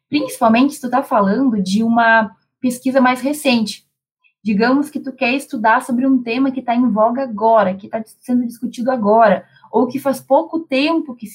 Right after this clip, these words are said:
que estamos discutindo uma nova teoria, et cetera e tal. É bem difícil, é bem mais complicado a gente encontrar um livro que já foi escrito, que já foi analisado, avaliado, publicado por uma editora. Então, olha o que eu tô te falando. Livro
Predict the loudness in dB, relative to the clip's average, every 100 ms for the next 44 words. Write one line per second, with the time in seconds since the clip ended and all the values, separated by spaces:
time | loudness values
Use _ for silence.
0 | _ -16 -10 -6 -4 -4 -6 -8 -4 2
1 | 2 4 2 2 0 -2 -4 0 0 0
2 | -2 -4 -8 -6 -2 2 2 0 _ _
3 | _ _ _ -6 0 0 0 0 -2 -2
4 | -4 -2 -2 -2 -2 0 0 0 -2 -4
5 | -4 -6 -4 -2 0 0 0 0 -4 -2
6 | -2 0 2 4 2 2 -2 -4 _ _
7 | -4 0 0 -2 -2 -2 -4 -6 0 0
8 | 0 -6 -4 -2 -2 -4 -2 0 0 -2
9 | -4 0 0 0 0 2 2 2 2 2
10 | 0 -6 -4 -4 -4 -4 -4 -6 -6 -4
11 | -4 -6 -4 -2 -2 -4 _ _ _ _
12 | _ _ 0 2 2 0 -2 0 0 2
13 | 2 0 -8 _ _ _ _ -4 0 2
14 | 2 0